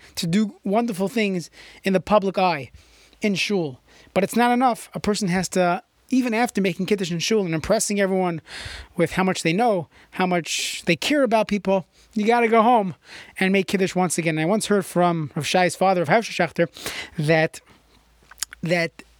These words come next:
the, the Mishnah tells us, "Al tadin chavercha ad shetagia lemkaimeh." Don't judge your friend until you reach his place. And he said you should read it like this. "Al tadin chavercha." When you want to size someone up and figure out, are they special?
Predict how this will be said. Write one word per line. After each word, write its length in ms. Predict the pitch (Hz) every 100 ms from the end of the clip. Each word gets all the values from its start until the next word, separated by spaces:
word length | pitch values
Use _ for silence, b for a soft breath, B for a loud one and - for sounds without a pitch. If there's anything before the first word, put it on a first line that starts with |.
| _ _
the, 120 | 175 -
the 440 | - 170 170 170 - _ _ _
Mishnah 320 | 196 277 -
tells 260 | 214 226 233
us, 220 | 180 147 B B B B
"Al 140 | - 214
tadin 380 | - 233 208 180
chavercha 800 | 170 160 175 220 202 180 180 - B B B -
ad 180 | 202 208
shetagia 520 | 180 185 160 202 196
lemkaimeh." 480 | 180 160 170 151 131
Don't 220 | 196 202
judge 200 | 196 202
your 120 | 196
friend 480 | - 262 226 220 202 B B B B _
until 720 | 185 - - 226 214 202 190 - b b
you 120 | - 208
reach 180 | 240
his 80 | 226
place. 500 | - 277 214 165 - - -
And 80 |
he 60 | 202
said 200 | - 208
you 80 | 196
should 160 | -
read 80 | 233
it 60 | 233
like 100 | 196
this. 160 | 170 -
"Al 120 | 277
tadin 240 | - 254
chavercha." 540 | 202 190 208 214 147 127 B B B
When 140 | 190 185
you 100 | 185
want 220 | 247 294
to 100 | 196
size 540 | - 233 233 233 185
someone 340 | - 208 196 190
up 220 | 147 -
and 100 | 151
figure 320 | 285 269 233
out, 340 | 233 160 - - B B B -
are 100 | 185
they 120 | 233
special? 580 | - 214 220 - 127